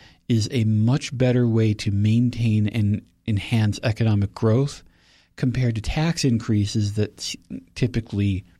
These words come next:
reduce economic growth. They reduce vitality. But let's even move beyond that. Even if we, uh, say, "Okay, it's reducing deficits.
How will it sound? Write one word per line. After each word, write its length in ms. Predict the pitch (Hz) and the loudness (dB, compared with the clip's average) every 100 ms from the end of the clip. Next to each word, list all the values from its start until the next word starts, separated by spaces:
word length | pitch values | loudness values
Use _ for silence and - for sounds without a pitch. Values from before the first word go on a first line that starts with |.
| _ _ | _ _
reduce 460 | 113 107 147 151 - - | -2 0 2 0 -4 -4
economic 460 | 110 101 95 92 | -2 -2 -2 -4
growth. 260 | - 87 95 | -4 -6 -2
They 180 | 101 92 - | -2 -2 -2
reduce 420 | 110 107 135 156 | -2 2 0 0
vitality. 680 | - 98 87 78 73 62 - _ _ _ _ _ _ _ _ _ _ - | -4 -4 -4 -4 -6 -12 -18 _ _ _ _ _ _ _ _ _ _ -6
But 80 | 160 | -4
let's 140 | - | -2
even 180 | 262 208 | 0 2
move 240 | 180 165 | 0 0
beyond 320 | 156 139 127 | 0 2 2
that. 260 | 147 87 - - _ _ _ _ _ _ _ - | 2 0 -6 -14 _ _ _ _ _ _ _ 0
Even 400 | 196 233 240 220 | 2 2 2 0
if 160 | 196 | 0
we, 240 | 170 165 160 - _ _ _ _ _ _ _ _ | -2 -2 -4 -20 _ _ _ _ _ _ _ _
uh, 140 | 147 143 - - | -2 -2 -8 -10
say, 360 | 127 135 120 113 | -2 2 2 2
"Okay, 340 | 156 143 139 123 | 0 0 0 0
it's 120 | 123 | 2
reducing 360 | 117 117 113 101 | 2 2 2 2
deficits. 720 | 101 - 101 107 98 - | 0 0 -2 0 -2 -4